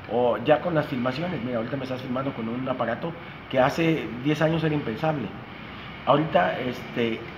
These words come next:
en las diligencias está pasando eso. ¿Qué hace el secretario? Pedirle también a otra persona que lo acompañe para que filme y tenga su versión. Bueno,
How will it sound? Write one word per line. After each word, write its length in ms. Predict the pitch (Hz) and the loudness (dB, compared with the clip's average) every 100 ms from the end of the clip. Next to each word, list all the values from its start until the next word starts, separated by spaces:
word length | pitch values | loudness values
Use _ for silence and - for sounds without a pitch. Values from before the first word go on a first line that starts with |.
| - - - - | -12 -14 -12 -4
en 120 | 131 | 2
las 140 | 139 131 | 2 2
diligencias 460 | 135 139 165 175 | 0 0 0 0
está 200 | 160 160 | 0 0
pasando 320 | 151 160 156 | 0 0 2
eso. 160 | 160 156 - - - | 2 0 -8 -8 2
¿Qué 80 | |
hace 140 | 175 185 | 4 4
el 60 | |
secretario? 500 | 175 156 143 156 156 156 - - | 2 2 6 8 6 2 -6 -6
Pedirle 420 | 139 139 160 170 170 | -2 2 2 2 -2
también 380 | 151 131 143 147 | 0 2 2 2
a 60 | |
otra 200 | 147 147 | 0 -2
persona 320 | 135 123 143 143 | -4 -2 -2 -2
que 80 | |
lo 100 | 117 110 | -4 -4
acompañe 380 | 110 98 139 175 | -4 -2 -2 -2
para 200 | - 101 | -4 -4
que 100 | 98 | -4
filme 360 | 156 190 160 | -2 0 -2
y 60 | 107 | -2
tenga 280 | - 117 127 | -4 -6 -4
su 100 | 110 | -4
versión. 400 | 98 - 160 165 - - - - | -6 2 2 2 -6 -10 -6 4
Bueno, 260 | 151 117 | 4 4